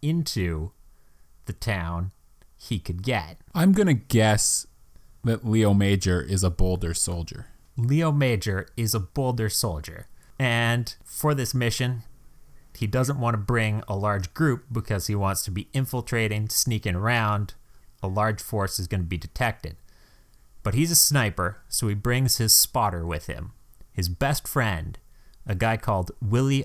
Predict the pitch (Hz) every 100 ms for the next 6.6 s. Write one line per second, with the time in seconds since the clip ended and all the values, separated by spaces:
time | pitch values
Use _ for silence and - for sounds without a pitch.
0 | - 110 - 107 90 73 - - 131 117
1 | 107 113 120 - - 110 107 117 110 104
2 | 107 - 98 87 87 87 82 - - 90
3 | 90 87 92 98 107 104 - 135 165 156
4 | 151 117 - - 147 147 131 147 185 170
5 | 110 113 135 113 104 90 92 - - -
6 | 104 87 95 98 -